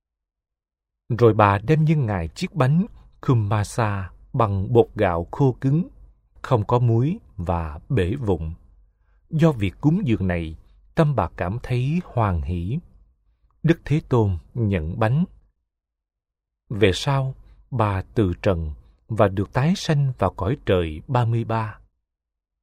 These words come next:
Tôn giả Maha Moggallana hỏi nàng. Một. Nàng thiên nữ sắc đẹp siêu phàm,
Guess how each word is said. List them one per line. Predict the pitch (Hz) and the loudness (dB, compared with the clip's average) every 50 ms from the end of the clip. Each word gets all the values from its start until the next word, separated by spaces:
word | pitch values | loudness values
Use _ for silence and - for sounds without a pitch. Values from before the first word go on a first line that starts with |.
| _ - | _ 2
Tôn | - 127 104 104 90 | 4 4 4 4 0
giả | 95 85 80 85 95 120 - - | -2 -4 -4 -4 -6 -6 -6 -2
Maha | 131 117 104 - - 110 104 98 95 90 | -2 -2 -2 -2 -4 -6 -4 -4 -4 -4
Moggallana | 85 92 104 110 113 - - 113 107 98 98 98 92 90 95 92 92 90 - - | -4 -2 0 -2 -2 -2 -2 -2 -2 -2 -2 -4 -4 -4 -4 -6 -6 -6 -10 -12
hỏi | - - 98 87 80 90 123 156 | -12 -8 -8 -6 -6 -6 -6 -4
nàng. | 139 104 90 82 76 67 - - - _ _ _ _ _ _ _ _ _ _ _ _ _ _ _ _ _ _ _ _ _ _ _ _ _ _ _ _ _ _ _ - | -4 -4 -4 -6 -6 -10 -16 -20 -20 _ _ _ _ _ _ _ _ _ _ _ _ _ _ _ _ _ _ _ _ _ _ _ _ _ _ _ _ _ _ _ -6
Một. | 107 107 107 107 98 92 - _ _ _ _ _ _ _ _ _ _ _ _ _ _ _ _ _ _ _ _ - | -2 2 4 4 4 4 0 _ _ _ _ _ _ _ _ _ _ _ _ _ _ _ _ _ _ _ _ -4
Nàng | - 123 117 117 110 104 101 95 - | 0 2 2 4 2 2 0 -2 0
thiên | - 175 160 135 | 2 2 2 2
nữ | 107 98 90 90 104 135 | 2 0 -2 -2 -2 -4
sắc | 143 - - - - - - | -4 -4 -2 -2 -2 -2 0
đẹp | 117 95 95 - | -2 -2 -2 -2
siêu | - - - 180 175 180 151 | -4 -2 0 2 2 2 0
phàm, | - - - 104 92 85 80 76 71 | -2 -4 -4 -2 -2 -2 -4 -8 -10